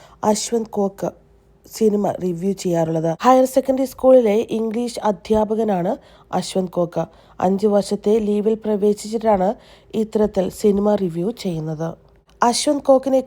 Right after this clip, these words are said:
കോമാളി എന്ന് പറഞ്ഞ് എല്ലാവരും അധിക്ഷേപിക്കുമെങ്കിലും പലരും ഇദ്ദേഹത്തിൻ്റെ റിവ്യൂ കേട്ടതിന് ശേഷം മാത്രമാണ് പല സിനിമകൾക്ക് വേണ്ടിയിട്ടും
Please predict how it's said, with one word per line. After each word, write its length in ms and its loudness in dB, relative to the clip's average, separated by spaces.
കോമാളി 540 4
എന്ന് 200 -2
പറഞ്ഞ് 320 2
എല്ലാവരും 400 2
അധിക്ഷേപിക്കുമെങ്കിലും 920 -2
പലരും 360 2
ഇദ്ദേഹത്തിൻ്റെ 480 0
റിവ്യൂ 240 -2
കേട്ടതിന് 420 -2
ശേഷം 320 -4
മാത്രമാണ് 500 0
പല 200 2
സിനിമകൾക്ക് 540 2
വേണ്ടിയിട്ടും 400 -2